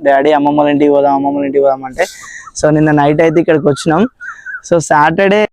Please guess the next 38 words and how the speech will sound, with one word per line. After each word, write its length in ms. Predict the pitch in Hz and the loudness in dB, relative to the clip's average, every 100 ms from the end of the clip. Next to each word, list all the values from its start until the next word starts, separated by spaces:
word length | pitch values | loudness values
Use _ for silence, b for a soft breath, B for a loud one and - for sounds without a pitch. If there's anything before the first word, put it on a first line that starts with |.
| 202 | 0
నాన్ 260 | 165 156 175 | 2 2 2
వెజ్ 180 | 180 160 | 2 2
ఎవ్వరు 300 | 156 175 160 | 2 2 2
తినరని 460 | 160 160 160 156 | 2 2 2 2
చెప్పి 240 | 147 - 330 | 0 0 0
మా 160 | 311 | 0
అత్తమ్మ 340 | - - 160 156 165 165 135 _ _ | 0 0 0 2 2 0 -4 _ _
ఫ్రైడే 300 | - 139 147 | -2 0 2
రోజు 280 | 160 156 165 | 2 2 0
కోడి 360 | 160 - 147 151 | -4 0 2 2
కోస్తా 320 | 147 139 147 | 2 0 0
అని 120 | 143 | 2
చెప్పింది. 420 | 139 - 147 180 - B B B B | 0 0 0 0 -2 B B B B
So, 200 | - 202 | -2 0
కోడిని 340 | 202 202 214 | 2 2 4
కోసుకొని 440 | 214 202 175 208 190 | 2 2 0 -2 0
తిని 240 | 185 190 | 0 0
ఉండొచ్చు 360 | 185 175 175 180 | 0 2 0 0
కదా 100 | 165 | 0
బ్రో 200 | 156 160 | 2 2
అనుకుంటారు 440 | 156 151 151 143 | 2 0 0 0
కదా. 200 | 135 139 190 _ B B B | 2 2 0 _ B B B
So, 140 | 156 | 2
ఇక్కడనే 480 | 165 160 175 175 196 | 2 2 2 2 0
పెద్ద 420 | 170 139 151 160 202 | 0 0 2 4 4
ట్విస్ట్ 420 | 160 170 151 - | 4 2 0 0
ఉంది. 260 | 180 156 160 | 2 4 2
మా 160 | 165 143 | 2 0
అత్తమ్మ 340 | 135 165 165 | 0 0 2
ఎప్పుడు 380 | 151 139 - 175 | 2 0 0 0
కోళ్ళను 400 | - 151 160 160 | 2 2 2 2
పెంచినా 360 | 151 139 165 147 | 0 0 0 0
కానీ 280 | 143 170 254 - b b b _ _ _ _ - | 2 2 0 -4 b b b _ _ _ _ -2
ఆ 60 | 151 | 2
దేవతలకి, 560 | 151 156 160 165 156 | 4 4 4 2 2
దేవతలకి 440 | 147 151 147 156 151 | 4 4 4 2 2
మొక్కుతా 420 | 139 123 - 151 | 2 0 -2 0
ఉంటదన్నమాట. 520 | 151 143 135 127 123 | 2 2 2 0 0